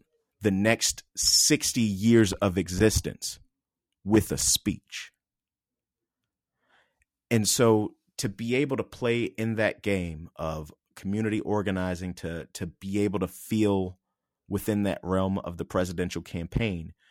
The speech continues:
you start to see how that acts in your life. And you see how the presidency, all the little decisions that they make, how it fits into the fabric of your life. You don't feel like the signif-, insignificant little me that we feel on this planet anymore.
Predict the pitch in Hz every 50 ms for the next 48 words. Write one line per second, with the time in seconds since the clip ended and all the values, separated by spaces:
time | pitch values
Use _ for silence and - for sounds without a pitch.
0 | _ _ _ 107 107 - - 110 101 - 98 - - - 110 101 95 98 95 90
1 | 95 82 71 - - _ - 85 87 80 - - - - - - 95 90 87 87
2 | 87 90 98 92 - - 90 92 90 - - 98 95 95 92 90 87 87 - -
3 | _ _ _ _ _ - 92 90 - - - 113 117 107 107 90 87 71 - -
4 | 80 55 69 95 101 95 101 95 101 117 117 113 101 92 98 - - 110 104 92
5 | 98 95 82 - 92 87 - - 95 92 92 107 117 101 82 - - _ _ _
6 | _ _ _ _ - 104 98 - - - - 107 90 - - - - _ _ _
7 | _ _ 107 101 95 - - - 95 92 92 92 90 87 85 - _ - 92 -
8 | - - 98 95 87 95 87 - - 95 87 80 90 92 107 120 113 95 80 76
9 | 67 - _ _ _ _ _ _ _ _ _ _ _ _ _ 107 110 117 123 113
10 | - - - 120 110 107 98 98 95 95 - 101 92 - - - - - 101 104
11 | 98 - - 123 127 135 123 - - 101 101 110 107 - 110 101 - 95 - -
12 | 98 107 101 95 92 95 104 110 104 98 90 92 - - 92 95 - - - 113
13 | 110 98 92 90 87 - - - 90 85 82 78 - - - - 170 165 127 90
14 | - - - 82 82 82 82 80 80 - - -